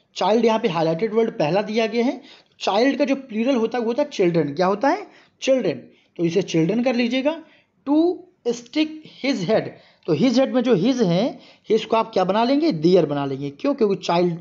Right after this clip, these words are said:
से children plural हो गया है। और head यहाँ पे highlighted word आपका है, तो head का क्या हो जाएगा बेटा? Heads। क्या हो जाएगा? Heads, S add कर लीजिएगा। Next number पे विंडो है highlighted word,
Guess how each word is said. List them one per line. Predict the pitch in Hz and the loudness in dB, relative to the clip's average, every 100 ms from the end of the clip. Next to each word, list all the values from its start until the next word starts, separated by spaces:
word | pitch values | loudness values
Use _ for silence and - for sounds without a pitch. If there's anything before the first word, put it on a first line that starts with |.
| - _ - _ | -12 _ -20 _
से | - | -10
children | 165 185 180 185 | 2 2 4 0
plural | 170 196 262 | -2 0 2
हो | 277 254 | 2 2
गया | 226 190 | 2 0
है। | 170 170 - - - - | 0 -4 -10 -20 -20 -6
और | 165 | -2
head | 165 240 233 | 2 2 2
यहाँ | 247 | 0
पे | 254 | 0
highlighted | 196 170 165 160 269 254 | -2 0 0 0 0 0
word | 277 254 | 0 0
आपका | 240 247 | -4 -4
है, | 208 175 | -4 -4
तो | 170 - _ - | -8 -18 _ -2
head | 190 | 0
का | 196 | 0
क्या | 175 175 | 2 2
हो | 180 | 4
जाएगा | 226 247 | 2 2
बेटा? | 277 302 | 2 2
Heads। | 156 165 - | 2 0 -4
क्या | - 170 | -2 0
हो | 196 | 2
जाएगा? | 254 302 311 - - _ _ | 2 2 2 -2 -10 _ _
Heads, | - 170 - - - | -4 -4 -4 -10 -6
S | 220 - | -4 -4
add | 147 165 | -6 -2
कर | 190 | -4
लीजिएगा। | 196 190 196 190 190 - - - | -4 -2 0 0 -4 -12 -20 -6
Next | 175 240 247 | -2 0 0
number | 226 220 | 2 4
पे | 226 | 4
विंडो | 170 180 226 | 4 4 4
है | 254 262 | 4 4
highlighted | 233 247 247 254 233 | 2 2 2 0 0
word, | 302 240 | 2 2